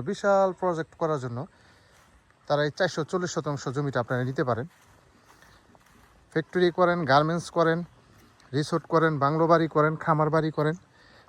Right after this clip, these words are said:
যেটাই করবেন করতে পারবেন। একবারে এই যে রাস্তাটা দেখতে পাচ্ছেন, এখান থেকে ধরে সম্পূর্ণ জমিটাই ভাই চালা জমি। এটা গাজীপুর কালিয়াকৈর উপজেলা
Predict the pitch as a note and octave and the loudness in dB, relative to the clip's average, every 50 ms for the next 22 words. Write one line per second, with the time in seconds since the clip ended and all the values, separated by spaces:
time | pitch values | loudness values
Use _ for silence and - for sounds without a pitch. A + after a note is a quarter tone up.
0 | _ _ - B2 D#3 F3 D#3+ F#3+ F#3 E3+ - F#3 D#3+ C#3 C3+ B2+ - E3+ D3+ - | _ _ -2 2 2 4 6 4 4 4 4 2 2 2 0 0 -2 -4 -2 -2
1 | D#3+ C3+ C3+ A#2 A2 B2 C#3 F#3 G3 F#3 D#3+ D3 D#3+ C#3+ C3 C3 B2 C3 B2+ A#2+ | -2 0 0 -2 0 0 0 0 0 0 0 0 0 2 2 2 0 0 -2 -2
2 | - - C3 C#3+ B2 - - C#3 C3 C#3 C3+ D#3 - - E3+ F3+ F#3 - F#3+ D3 | -2 -2 -2 -2 0 0 -2 -2 0 0 -2 -2 -4 -4 -6 -6 -4 -4 -2 -2
3 | C#3+ C#3 - D#3 D3 C#3 - D3 D3 D3 A2+ G#2+ C3+ D#3+ F3 D#3+ B2 G#2+ - _ | -2 -2 -2 -4 -6 -4 -6 -4 -4 -4 -2 0 0 2 2 2 0 -2 -4 _
4 | _ - - - - - - - - - - F3+ F#3 G3 F#3 - F#3+ F#3+ G3+ G#3 | _ -20 -20 -20 -20 -20 -20 -20 -20 -4 0 2 2 2 2 0 0 2 2 2
5 | F#3 D3 F3+ F#3+ G3 F3+ D3+ F3 E3 D3+ E3+ F3 E3 - F3+ E3 D3+ C#3 A#2+ C3+ | 4 4 4 2 2 2 2 2 2 2 2 0 2 4 4 6 6 6 4 2
6 | B2 G#2+ G2 - _ _ _ _ _ _ _ _ _ _ - - - - - - | -4 -4 -6 -10 _ _ _ _ _ _ _ _ _ _ -20 -20 -20 -20 -20 -20
7 | - - - A#2+ D3 B2 A#2 D3 E3 E3+ E3+ G3 E3 F#3+ F#3+ G3 F#3 F#3+ F3 F3+ | -18 -8 -2 0 2 4 6 6 6 6 4 0 0 0 0 2 4 4 4 4
8 | F#3 F3 D#3 - E3+ D#3+ D3 D#3+ C#3 B2 C#3 C3 D3 | 2 0 0 0 -2 0 0 0 0 2 2 2 2